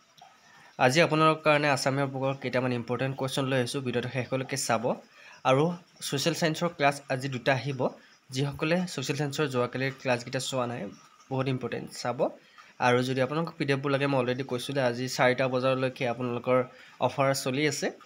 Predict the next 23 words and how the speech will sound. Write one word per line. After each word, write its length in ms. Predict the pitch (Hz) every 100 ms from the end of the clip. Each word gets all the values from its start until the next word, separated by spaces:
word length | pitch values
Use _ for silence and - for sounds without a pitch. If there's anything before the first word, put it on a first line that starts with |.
| - -
নাইণ্টি 240 | 127 123 160
নাইন 160 | 190 190
পে' 160 | 170 165
কৰিলে 180 | 156
আপোনালোকে 320 | 151 143 139 147
সকলো 300 | - 139 147 143
পি 100 | 143
ডি 100 | 131
এফ 120 | 135 - _
ফ্ৰী 200 | - 135
পাব। 240 | 139 127 123 - - - -
আমাৰ 200 | 127 135
যিবোৰ 400 | 127 135 156 175 180 - -
কৰ্চৰ 400 | - 151 143 156
আগন্তুক 400 | 139 127 127 139 139
পি 80 | 135
ডি 80 | 127
এফবোৰ 180 | 127
আহিব, 200 | 123 120 123
সকলোবোৰ 440 | 131 - 131 127
আপোনালোকে 320 | 120 120 113
ফ্ৰী 180 | 120 -
পাব 200 | 135 127